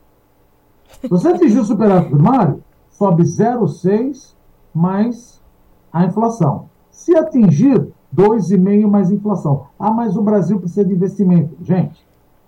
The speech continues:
nós já falamos muitas vezes isso daqui. Se por acaso a dívida explodir, ou sair do setenta e sete pro oitenta e oito, noventa, noventa e dois,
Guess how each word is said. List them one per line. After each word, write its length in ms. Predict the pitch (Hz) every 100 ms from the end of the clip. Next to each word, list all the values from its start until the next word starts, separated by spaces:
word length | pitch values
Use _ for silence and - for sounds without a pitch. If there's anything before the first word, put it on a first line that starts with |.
| -
nós 140 | 117
já 80 | -
falamos 500 | - 175 185 175 135
muitas 360 | 175 202 139 123
vezes 220 | 123 -
isso 140 | -
daqui. 300 | 82 - _ _ _ _ _ _ _ _ _ _ _ _ _ _ _
Se 160 | _ 214
por 180 | 311 339
acaso 500 | - 185 143 - - _
a 140 | 131 143
dívida 640 | 107 180 196 123 110 -
explodir, 760 | 170 - - 139 113 107 165 147 - _ _ _ _
ou 340 | 120 131 110 85 _
sair 340 | - 117 127
do 140 | 147 143
setenta 480 | 143 135 143 139 131
e 40 |
sete 400 | - 123 123 -
pro 180 | - 120
oitenta 420 | 113 117 127 -
e 100 | 127
oito, 460 | 120 120 113 101 107
noventa, 640 | 117 113 107 113 101 98
noventa 420 | 104 90 117 101
e 80 | 90
dois, 560 | 87 131 143 98 -